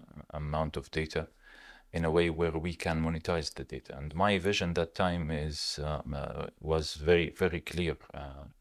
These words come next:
um, I'm not the I T, uh, director or, let's say, the head of, uh, I T. I, I treated that position as the head of information and maybe tech-,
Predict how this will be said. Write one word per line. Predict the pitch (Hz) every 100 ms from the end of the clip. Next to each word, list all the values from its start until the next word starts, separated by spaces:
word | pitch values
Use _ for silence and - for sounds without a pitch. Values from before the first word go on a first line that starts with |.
| - - - - - _ _ _ _ _ - _
um, | 85 80 78 73
I'm | 82 87
not | 104 -
the | 85
I | 71 92
T, | - 85 82 76 - - -
uh, | 71 71
director | 73 78 76 80 - 78
or, | 73 73
let's | 71 73 -
say, | 80
the | 78 73
head | 82
of, | 80 - -
uh, | 73 69
I | - 76
T. | - 73
I, | 69 73 76 73 76 _ _ _ _ - _ _ _ _ _ _ _ _ - _ _ - _
I | 76
treated | 78 - 92 92
that | 80 87 76 - - -
position | 85 - 90 85 82
as | - 80 -
the | 78
head | 76 90 82
of | - 82 - - - -
information | - 87 85 90 85 98 113 - 123 113 - _ _ _ -
and | 110 113 90 82
maybe | 98 90 80
tech-, | 80 - -